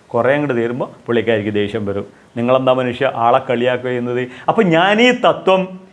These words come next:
എൻ്റെ ഭാര്യയോട് പറഞ്ഞു കൊടുത്തു. "എടി, ഇങ്ങനെയാണ് സൈക്കോളജി, ഇതൊരു ഇൻ-, ഒരു, ഒരു ഹ്യൂമൻ സൈക്കോളജിയാണ്, സത്യമാണിത്."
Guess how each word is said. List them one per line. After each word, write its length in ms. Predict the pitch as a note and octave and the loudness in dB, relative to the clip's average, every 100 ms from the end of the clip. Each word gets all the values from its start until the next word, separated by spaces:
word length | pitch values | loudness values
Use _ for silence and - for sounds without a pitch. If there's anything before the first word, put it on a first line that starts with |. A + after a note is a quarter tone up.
| - | -4
എൻ്റെ 180 | D#3+ G#3+ F#3 | 2 2 4
ഭാര്യയോട് 440 | E3+ F3+ A3 A#3 | 4 4 4 4
പറഞ്ഞു 300 | G3+ F3 E3 | 6 2 2
കൊടുത്തു. 380 | F3+ D#3+ E3+ E3+ E3+ - | 0 0 -4 -6 -8 -6
"എടി, 100 | G3 | -6
ഇങ്ങനെയാണ് 720 | F3 E3 A#3+ D4+ G3 D#3+ F3+ | -4 -2 0 2 2 2 2
സൈക്കോളജി, 720 | E3 C3+ E3 F3 G3 F#3 D#3+ - - - D3+ | 2 2 4 4 4 -2 -4 -12 -20 -12 0
ഇതൊരു 220 | G3+ A3+ | 2 2
ഇൻ-, 200 | F#3+ F#3 | -2 0
ഒരു, 160 | F#3 | 0
ഒരു 200 | G3+ G#3+ - | 2 0 0
ഹ്യൂമൻ 300 | C4+ E4+ F#4 | 0 0 2
സൈക്കോളജിയാണ്, 600 | B3 G#3 B3+ A#3+ A3+ G3+ | 2 4 4 4 2 0
സത്യമാണിത്." 840 | G3 C4+ C4 G#3+ D#3 C#3 - - | -2 2 2 2 0 -2 -6 -18